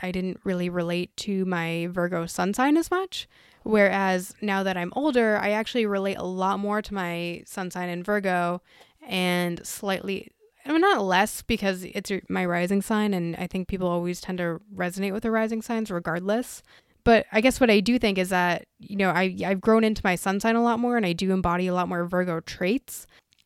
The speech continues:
But I think my Aquarius rising has matured a lot more, um, as I've grown up.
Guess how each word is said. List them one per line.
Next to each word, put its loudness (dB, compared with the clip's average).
But 2
I 4
think 2
my 2
Aquarius 4
rising 4
has -2
matured 0
a -4
lot -2
more, -2
um, -2
as -2
I've -4
grown -6
up. -4